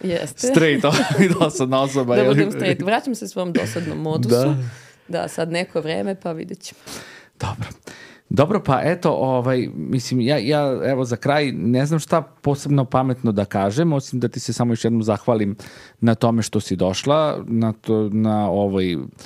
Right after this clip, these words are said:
Speaker 2: diskusiji koja nam je bila baš lepa, ja se nadam, ovaj, oboma, a nadam se da će biti zanimljiva i, i našim gledaocima, gde smo još jedan puta, samo sada s jednim konkretnim primerom, govorili o značaju umetnosti za spoznavanje sebe, o tome kako, ovaj,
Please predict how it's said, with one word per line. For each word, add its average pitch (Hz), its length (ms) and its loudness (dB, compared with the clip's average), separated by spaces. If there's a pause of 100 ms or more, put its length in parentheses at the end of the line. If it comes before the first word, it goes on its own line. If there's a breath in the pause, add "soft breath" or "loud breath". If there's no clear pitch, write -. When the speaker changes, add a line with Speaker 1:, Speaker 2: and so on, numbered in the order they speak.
(460 loud breath)
Speaker 2:
diskusiji 127 520 2
koja 110 180 2
nam 110 100 2
je 107 80 2
bila 113 200 2
baš 107 320 -2
lepa, 117 440 0
ja 98 120 2
se 107 140 -2
nadam, 98 280 0
ovaj, 92 260 0
oboma, 95 400 2
a 147 120 2
nadam 147 220 0
se 131 60 -4
da - 60 -14
će 147 80 -4
biti 139 180 -2
zanimljiva 135 440 4
i, 120 60 0
i 120 200 -4
našim 113 320 -2
gledaocima, 123 640 0 (600 loud breath)
gde 127 280 2
smo 131 520 0
još 123 300 -2
jedan 135 300 2
puta, 139 200 0
samo 131 240 2
sada 123 220 0
s 120 80 -4
jednim 123 180 2
konkretnim 131 480 0
primerom, 156 580 2 (440 loud breath)
govorili 131 580 4
o 120 120 2
značaju 123 440 0
umetnosti 120 840 0
za 110 220 2 (300)
spoznavanje 110 760 0
sebe, 135 540 2
o 123 160 0
tome 104 320 -4
kako, 95 640 -2
ovaj, 87 560 0